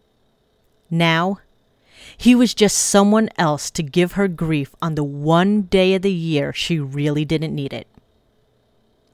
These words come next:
She loved Mark, but she knew she had to talk to him about them.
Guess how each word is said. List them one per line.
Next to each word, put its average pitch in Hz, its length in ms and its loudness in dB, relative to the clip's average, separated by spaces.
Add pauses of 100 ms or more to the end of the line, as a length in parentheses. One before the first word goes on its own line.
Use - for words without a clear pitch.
(280)
She - 320 0
loved 165 480 0
Mark, 139 480 -8 (560)
but 214 160 4
she - 160 2
knew 196 300 6
she 220 180 0
had 196 200 -2
to 180 60 -8
talk 175 340 -4
to 160 80 -8
him 143 340 -6
about 147 500 -2 (560)
them. 139 540 -2